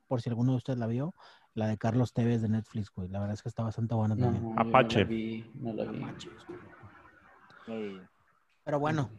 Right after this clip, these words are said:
Speaker 1: algo más, señores, que quieran, que quieran comentar o que quieran agregar al podcast.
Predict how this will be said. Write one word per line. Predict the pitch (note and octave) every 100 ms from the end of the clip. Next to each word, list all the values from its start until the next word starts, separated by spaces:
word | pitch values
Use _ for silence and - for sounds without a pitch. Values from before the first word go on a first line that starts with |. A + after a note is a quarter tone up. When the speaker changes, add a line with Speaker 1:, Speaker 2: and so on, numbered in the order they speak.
| - -
Speaker 1:
algo | D#3 E3+ F3+
más, | F#3+
señores, | F3 D#3+ D3 -
que | C3+
quieran, | C#3+ C#3+ C#3+
que | C3
quieran | - D3 D3+
comentar | D3 C#3 B2 - C#3 C#3+
o | B2+
que |
quieran | C3+ C3+ C3+
agregar | A#2 A2 B2
al | B2+
podcast. | A2+ A#2 - A2 -